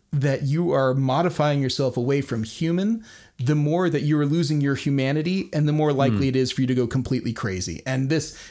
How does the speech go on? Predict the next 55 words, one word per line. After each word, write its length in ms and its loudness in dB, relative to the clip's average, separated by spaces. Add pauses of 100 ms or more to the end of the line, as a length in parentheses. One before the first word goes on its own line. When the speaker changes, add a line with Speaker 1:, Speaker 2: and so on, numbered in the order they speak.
Speaker 1:
is 160 -2
a 40 -2
re- 160 2
Speaker 2:
I 40 2
found 240 0
that 120 0
to 60 -4
be 80 0
the 80 0
case 300 -4
in 60 -2
my 160 -2
own 100 -2
life, 240 -4
Speaker 1:
Yeah, 140 2
Speaker 2:
so, 80 0
Speaker 1:
I, 100 2
I 160 -2
Speaker 2:
yeah. 0 -
Speaker 1:
was 160 0
gonna 140 -4
say, 200 -4
I, 240 -2
I'm, 120 -4
I'm 120 -2
sure 220 -4
that, 240 -4
uh, 80 -4
you've 240 -6
experienced 360 -6
Speaker 2:
In, 80 4
Speaker 1:
that. 120 0
Speaker 2:
in 80 6
my 160 6
case, 260 2
it 80 -2
was 160 -4
just 160 -6
getting 240 -2
an 80 -4
Apple 320 -2
Watch, 420 -2
but 120 2
Speaker 1:
Yeah, 80 0
getting 240 0
an 80 0
Speaker 2:
I, 140 2
Speaker 1:
Apple 100 -2
Speaker 2:
I, 40 2
Speaker 1:
Watch, 180 0
Speaker 2:
I, 40 2
I, 60 -2
Speaker 1:
you 180 -2
lost, 380 -2
it, 180 -2